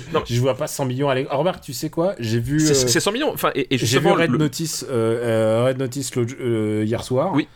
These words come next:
Speaker 2: Red Notice, donc, avec, euh, Dwayne Johnson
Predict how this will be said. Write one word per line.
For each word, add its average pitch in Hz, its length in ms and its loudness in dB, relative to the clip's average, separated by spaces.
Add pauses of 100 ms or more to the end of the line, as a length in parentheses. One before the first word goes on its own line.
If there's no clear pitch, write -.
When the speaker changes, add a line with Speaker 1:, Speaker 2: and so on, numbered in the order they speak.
(420)
Speaker 2:
Red 120 200 -2
Notice, 123 320 -2
donc, 120 200 -2
avec, 107 300 -2
euh, 95 1000 0
Dwayne 117 240 -2
Johnson 120 400 0